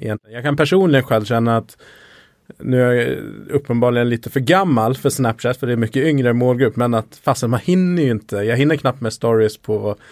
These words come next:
Instagram att följa med och liksom, det blir väldigt sporadiskt, men det känns som att, ah, ska man gå mer åt, åt det hållet så krävs det ju att man också som betraktare är, är ganska aktiv på plattformarna.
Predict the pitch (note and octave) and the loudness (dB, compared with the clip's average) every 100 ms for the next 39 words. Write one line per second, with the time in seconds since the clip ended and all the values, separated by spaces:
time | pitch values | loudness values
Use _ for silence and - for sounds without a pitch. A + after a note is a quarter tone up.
0 | - - - F3+ F3+ E3+ - A2+ A2+ G#2+ | -20 -20 -6 2 4 4 2 0 0 0
1 | G#2+ - A#2 A2 G#2+ G#2+ G2+ G2+ F#2+ A2+ | -4 -4 -2 2 2 0 -2 -6 -6 -6
2 | G2+ - G#2 A2+ A#2+ A2+ G#2 A#2+ A2+ G#2+ | -6 -4 -2 0 0 -2 0 0 2 0
3 | G#2+ - - C3+ F3 D3+ G2 G#2 - - | -2 -2 0 2 2 0 -2 -10 -10 -4
4 | A2 G#2+ G#2+ A2 A2 B2 A2 A#2 G#2+ - | -2 -2 -4 -6 -6 -6 -4 -2 -2 -6
5 | - - - - _ _ _ - _ - | -20 -20 -20 -20 _ _ _ -20 _ -14
6 | - - - A#2+ A#2+ B2 B2 D#3+ C#3 A2+ | -12 -12 -4 -2 2 2 4 4 4 4
7 | A2 - - A#2 - B2 A2 G#2 F3 D3 | 2 -2 -8 -8 -2 2 2 2 0 2
8 | G#2 - A2 A2+ G#2 - G#2 G2+ G#2+ G#2+ | 0 -4 -6 -2 -2 -2 -4 -4 -4 -6
9 | - A2 G#2+ G#2 G2+ - _ - - C3+ | -4 -2 0 0 -4 -8 _ -20 -16 -12
10 | - A2 G#2+ A2+ - D3 - - A2 G2 | -6 -4 -2 -2 0 -2 -2 0 0 0
11 | F#2+ G2 F#2+ - - - - A2 G2+ G2+ | -2 -4 -6 -12 -20 -20 -4 -2 0 -2
12 | F#2+ - F#2+ A#1 - A#2 - - G#2+ - | -4 -2 0 -2 -4 -8 -8 -8 -8 -6
13 | A2+ - - - A2 A2 G2+ G2+ B2+ | -6 -4 -4 -6 -4 -2 -2 -2 -6